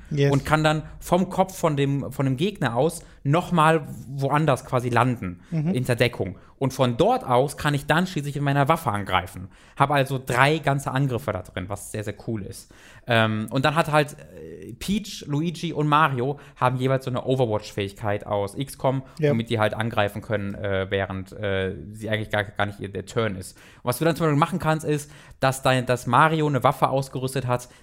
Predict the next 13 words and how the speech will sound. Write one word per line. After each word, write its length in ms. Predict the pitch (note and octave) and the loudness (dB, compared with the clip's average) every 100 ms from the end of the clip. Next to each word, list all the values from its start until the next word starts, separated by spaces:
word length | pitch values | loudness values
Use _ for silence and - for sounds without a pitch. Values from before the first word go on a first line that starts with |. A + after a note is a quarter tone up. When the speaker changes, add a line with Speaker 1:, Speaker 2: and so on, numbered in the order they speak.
| - | -6
Speaker 2:
die 100 | A#2+ | 0
als 240 | A#2 A2+ | 2 0
Spezialfähigkeit 1160 | - A#2 - A2+ B2 - A2+ - A2+ A2 A2 - | -2 -6 2 4 4 0 -4 -4 -2 0 -2 -6
ein 440 | G#2+ G#2 G#2 G2 G2 | -6 -6 -6 -8 -6
Ding 180 | G#2+ | -4
namens 280 | G#2+ F#2+ - | -2 -4 -6
Bounce 500 | - G#2 G#2+ A2 - | -2 2 2 0 -4
hat. 160 | E2+ - | -4 -4
Dann 80 | F#2 | -8
gibt's 180 | F#2+ | -8
eine 100 | G2+ | -8
dreißigprozentige 920 | F#2+ G#2 A2+ - - A2+ A2 G#2+ G2+ F#2+ | -2 -2 -2 -6 -10 -10 -10 -10 -12 -8
Chance, 340 | - B2+ B2+ | -2 -2 -4